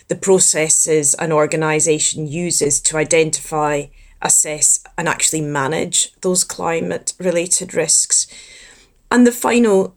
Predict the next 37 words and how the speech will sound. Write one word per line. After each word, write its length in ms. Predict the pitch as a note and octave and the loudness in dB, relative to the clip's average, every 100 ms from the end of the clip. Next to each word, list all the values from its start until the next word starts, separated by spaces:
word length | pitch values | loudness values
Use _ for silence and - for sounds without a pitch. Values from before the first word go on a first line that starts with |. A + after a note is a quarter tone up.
| _ | _
area 480 | - F#3 F3 D3+ D3 | 2 4 6 4 2
is 400 | - E3+ E3 - | 0 0 2 0
metrics 600 | F3 F3+ - - - - | 0 -2 0 -4 0 -2
and 120 | D#3 D#3+ | -2 -6
targets, 560 | - E3 E3 - - | -4 -2 0 0 0
and 120 | F3 | 0
that's 280 | G3+ - - | 0 0 -2
really 240 | - E3+ D#3 | -4 0 0
about 320 | D3 D3+ D#3 | 2 0 0
assessment 600 | - E3 C#3 - D3+ - E3 | 0 0 -2 -2 -4 -6 -6
and 120 | D#3 | -2
management 680 | D3+ E3+ F3 - A#2+ - - | -2 -2 -2 -4 -6 -6 -8
of 140 | D#3 | -8
those 220 | C#3 D#3 C#3+ | -6 -4 -4
climate-related 840 | - D3+ C#3 - C#3+ C#3+ - - | -6 -6 -4 -4 -4 -4 -8 -6
risks 340 | D3 C#3+ - D#3+ | -4 -2 -2 -4
and 100 | D3+ | -6
opportunities. 1040 | D3 C#3+ - D3+ C#3+ - - - - - _ - - - - - - - - | -10 -12 -10 -8 -6 -6 -6 -4 -4 -4 _ -20 -20 -20 -20 -20 -20 -20 -10
And 100 | - | 0
as 100 | A#3+ | 2
I 220 | C#4 C4+ - - | 2 0 -2 -4
mentioned, 920 | A3 A#3 A#3+ - - - - G3 - - _ _ _ _ _ | 2 2 2 2 -2 -2 -4 -4 -4 -10 _ _ _ _ _
here 280 | G#3+ C4 C#4 | -2 2 4
in 80 | B3+ | 4
the 80 | A#3 | 4
U 180 | A3 | 2
K, 320 | G3 G#3 G3 G3 | -2 2 4 4
reporting 640 | F3+ F#3+ A3 B3 A#3+ G3+ | 2 0 2 4 2 0
in 140 | F#3+ F#3 | 2 4
line 400 | A#3 C4 A3+ D#3 | 2 2 0 0
with 240 | D#3+ D#3+ | -2 -2
the 80 | - | -6
T 220 | - E3+ | -6 0
C 200 | - D#3+ | 0 2
F 200 | D#3 - | 0 -4
D 160 | E3 D#3 | -4 -2
recommendations 1080 | D#3+ D#3 D#3 D#3 E3 E3 - D#3+ D#3 - | -2 -4 -6 -2 0 0 -2 -4 -4 -4